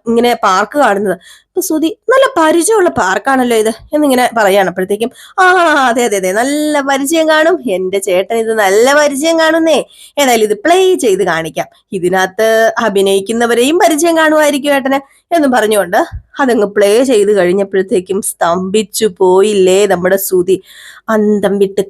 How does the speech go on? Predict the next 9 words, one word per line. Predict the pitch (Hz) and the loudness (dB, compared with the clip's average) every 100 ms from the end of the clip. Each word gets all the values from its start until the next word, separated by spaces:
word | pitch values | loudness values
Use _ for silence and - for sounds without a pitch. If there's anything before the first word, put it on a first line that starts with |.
| - | -2
കുന്തം | 226 226 220 208 208 | 2 2 2 2 0
പോലെ | 196 202 202 196 _ _ | 0 2 2 -2 _ _
വായു | 214 220 220 220 233 233 - | -2 2 2 2 0 -2 -4
എല്ലാം | 208 208 202 202 | -2 0 0 -2
നഷ്ടപ്പെട്ട് | 196 196 - 240 226 196 208 196 | -4 -4 -6 -4 -4 -2 0 0
നിൽക്കുന്ന, | 190 190 214 196 202 196 - - - | 0 0 0 2 0 -2 -16 -20 -10
പ്രാണജീവന് | - 196 202 226 214 208 208 220 233 | -4 0 0 0 0 -2 -2 0 2
വേണ്ടി | 233 220 214 202 196 | 2 2 0 -2 -6
കൊതിക്കുന്ന | - 190 208 208 208 208 | -4 -2 -2 -2 0 0